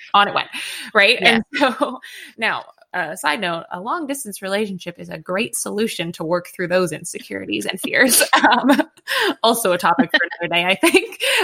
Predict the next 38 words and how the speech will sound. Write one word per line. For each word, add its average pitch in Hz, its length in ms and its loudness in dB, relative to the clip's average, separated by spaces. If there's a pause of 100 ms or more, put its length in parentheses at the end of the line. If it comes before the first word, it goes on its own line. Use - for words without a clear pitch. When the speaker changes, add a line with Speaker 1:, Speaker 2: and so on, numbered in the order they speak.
Speaker 1:
Um, 233 280 6
Speaker 2:
Yeah. 180 120 2 (1300)
Speaker 1:
but 247 200 -8
yeah, 285 240 4
I 226 100 2
mean, 240 240 -4
a 233 80 -2
prime 233 340 -2
example, 196 760 -2 (280)
I 208 80 0
know 202 120 0
I 196 120 -4
commented 202 460 -4
on 196 260 -4
some 202 160 -8
of 190 80 -8
your 190 120 -6
posters 196 480 -2
when 190 100 0
we 190 80 0
started 185 340 2
talking, 190 440 2
like, 180 300 0
my 214 320 4
partner 247 560 2 (500)
loves 202 380 2
anime 226 720 2
and 196 180 2
loves 185 460 2
video 208 240 2
Speaker 2:
Mm-hmm. 233 160 0
Speaker 1:
games. 277 640 0 (920)
I - 80 2
do 269 160 6
not 262 160 6
like 214 220 2
those 208 160 2
things. 165 640 -2